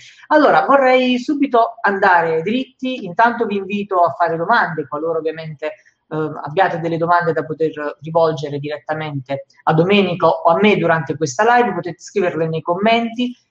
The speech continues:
Io parlo veloce, chi mi conosce lo sa, parlo in modo rapido. Se vi invito a fare una domanda, fatela anche nei, nei minuti successivi, non aspetterò l'arrivo di una domanda, purtroppo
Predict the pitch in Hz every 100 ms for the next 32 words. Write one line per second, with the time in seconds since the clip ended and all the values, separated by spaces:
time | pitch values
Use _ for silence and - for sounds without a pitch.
0 | _ _ - 254 254 - - - - 233
1 | 220 220 226 175 208 202 160 135 156 -
2 | 220 208 202 220 214 196 180 - 240 233
3 | - - 208 196 190 190 185 190 180 175
4 | - _ _ 185 214 214 220 226 214 208
5 | 196 196 190 202 196 220 247 208 - 185
6 | - 185 208 214 208 190 220 220 175 170
7 | 202 202 175 165 - 170 175 180 180 147
8 | 170 - 143 - 139 123 139 175 175 -
9 | 175 - 170 165 160 156 _ _ - 170
10 | 165 190 175 170 165 160 151 135 135 143
11 | 143 165 156 -